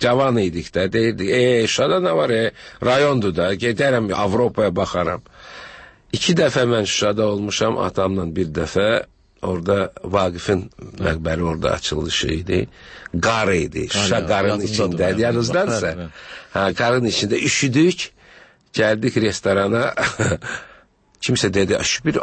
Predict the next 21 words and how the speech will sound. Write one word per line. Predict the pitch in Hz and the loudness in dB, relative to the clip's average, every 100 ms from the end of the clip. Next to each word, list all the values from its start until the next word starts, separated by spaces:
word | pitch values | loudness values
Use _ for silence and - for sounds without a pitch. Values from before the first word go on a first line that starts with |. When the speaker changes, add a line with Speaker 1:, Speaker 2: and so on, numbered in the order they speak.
| 110 | 2
Speaker 1:
araq | 123 110 104 | 2 0 0
verin | 113 92 | 0 0
də." | 80 95 110 - | 0 0 -2 -4
Dedilər, | 107 80 101 | -4 0 2
"Yox, | 104 107 82 - - - | 4 2 0 -6 -20 -12
Kevorkov | - 104 123 - 90 - | 0 2 2 0 -6 -4
icazə | 85 110 98 95 95 | 0 2 2 2 2
vermədi. | 98 113 156 104 76 - - - - | 2 2 0 0 -4 -6 -20 -20 -4
İclasdan | 101 87 107 98 - 110 | -2 2 2 2 0 2
qabaq | 95 92 127 - | 2 2 2 0
araq | 101 110 | 2 2
içmək | 104 - 95 | 0 0 2
olmaz." | 98 90 82 73 - - - _ - - _ - | 2 2 0 -2 -6 -10 -14 _ -20 -20 _ -4
Atam | 82 - 101 82 | -4 -2 -2 0
bir | 76 - - | -4 -4 -10
<laughs> | - | -2
yaxşı | - 131 127 - 113 | 0 0 -2 -2 -2
söydü. | - 120 90 95 | 0 2 2 2
Onlar | 101 104 98 101 | 0 0 0 0
dedi, | 104 | 0
"Ha, | 135 147 110 | 0 0 -4